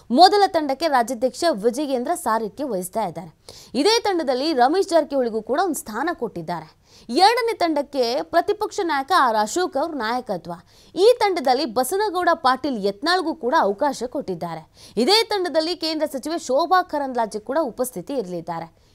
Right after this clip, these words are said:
ಇನ್ನು ಮೂರನೇ ತಂಡಕ್ಕೆ ಛಲವಾದಿ ನಾರಾಯಣಸ್ವಾಮಿ ನೇತೃತ್ವ ವಹಿಸ್ತಾ ಇದ್ದಾರೆ. ಮೂರನೇ ತಂಡದಲ್ಲಿ ಅರವಿಂದ ಲಿಂಬಾವಳಿಗೆ ಅವಕಾಶವನ್ನ ಕೊಡ್ತಾ ಇದ್ದಾರೆ.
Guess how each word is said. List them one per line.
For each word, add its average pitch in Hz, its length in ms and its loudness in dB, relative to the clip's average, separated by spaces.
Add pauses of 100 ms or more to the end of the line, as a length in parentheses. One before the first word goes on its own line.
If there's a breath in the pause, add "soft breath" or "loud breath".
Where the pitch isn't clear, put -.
ಇನ್ನು 427 260 0
ಮೂರನೇ 415 460 -2
ತಂಡಕ್ಕೆ 233 840 -2 (100)
ಛಲವಾದಿ 381 540 2
ನಾರಾಯಣಸ್ವಾಮಿ 262 880 -2
ನೇತೃತ್ವ 262 560 -6
ವಹಿಸ್ತಾ 202 300 -4
ಇದ್ದಾರೆ. 170 760 -8
ಮೂರನೇ 415 460 2
ತಂಡದಲ್ಲಿ 254 520 -2
ಅರವಿಂದ 349 560 2
ಲಿಂಬಾವಳಿಗೆ 277 640 0
ಅವಕಾಶವನ್ನ 247 840 -2 (420 soft breath)
ಕೊಡ್ತಾ 240 380 0
ಇದ್ದಾರೆ. 175 600 -6